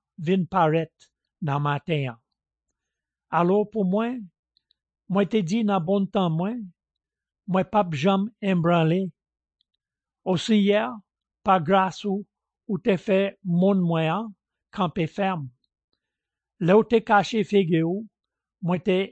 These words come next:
dekouraje nèt. A ou menm, Seyè, mwen te rele. A Seyè mwen an,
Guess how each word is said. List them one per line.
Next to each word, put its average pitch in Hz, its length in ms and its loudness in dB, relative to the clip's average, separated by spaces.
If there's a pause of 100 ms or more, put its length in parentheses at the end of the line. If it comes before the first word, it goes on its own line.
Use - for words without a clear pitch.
dekouraje 170 800 0
nèt. 196 320 -6 (1000)
A 190 120 4
ou 190 160 4
menm, 220 320 0 (160)
Seyè, 160 560 0 (760)
mwen 180 180 -2
te 180 160 2
rele. 180 380 -2 (1040)
A 190 120 0
Seyè 208 400 2
mwen 156 320 -2
an, 208 180 -10